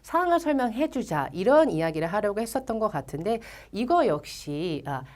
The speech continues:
아까 좀 전에 보셨던 그 수험자의 답변과 마찬가지로 적극적인 해결책은 안 되죠. 어. 그렇기 때문에 역시 알려주는 것이 사실은 어떻게 하면은, 어,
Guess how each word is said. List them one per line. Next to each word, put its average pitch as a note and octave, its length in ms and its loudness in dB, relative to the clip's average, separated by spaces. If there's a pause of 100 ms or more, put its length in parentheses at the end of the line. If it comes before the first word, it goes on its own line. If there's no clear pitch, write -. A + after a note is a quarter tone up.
아까 E3 500 2
좀 F3 200 -6
전에 F#3+ 240 0
보셨던 G3 560 -2
그 E3+ 100 -4
수험자의 G#3 760 2
답변과 E3 480 -4
마찬가지로 C#3+ 840 -4 (300)
적극적인 C4 720 -2
해결책은 A3 640 -2 (120)
안 D3+ 240 -8
되죠. C3 320 -8 (160)
어. B2+ 180 -14 (420)
그렇기 A3+ 320 0
때문에 G3 460 0 (180)
역시 G#3+ 480 -2 (220)
알려주는 G3+ 640 2
것이 C#3 480 -4
사실은 C#4 480 -2 (200)
어떻게 D#4 540 0
하면은, A#3 760 2 (180)
어, C#3 260 -4